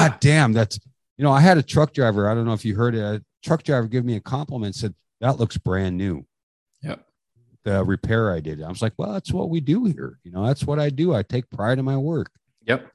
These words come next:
Speaker 1: My boss had different opinions, but fuck him.
Speaker 2: <laughs>
Speaker 1: Uh, I forgot where I was going with this.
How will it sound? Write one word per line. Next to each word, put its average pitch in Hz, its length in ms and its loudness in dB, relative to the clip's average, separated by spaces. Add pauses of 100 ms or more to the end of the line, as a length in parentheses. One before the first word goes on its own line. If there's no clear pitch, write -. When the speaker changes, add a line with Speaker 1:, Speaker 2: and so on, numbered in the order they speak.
(140)
Speaker 1:
My 202 100 0
boss 147 340 2
had 120 220 -2
different 104 300 -4
opinions, 95 560 -4
but 101 280 -6
fuck - 280 -2
him. 104 320 -8 (220)
Speaker 2:
<laughs> 151 80 2 (400)
Speaker 1:
Uh, 127 360 4 (1800)
I 127 160 2
forgot 101 320 -4
where 95 120 -6
I 95 40 -2
was 90 120 -4
going 82 240 -4
with 67 120 -14
this. - 360 -20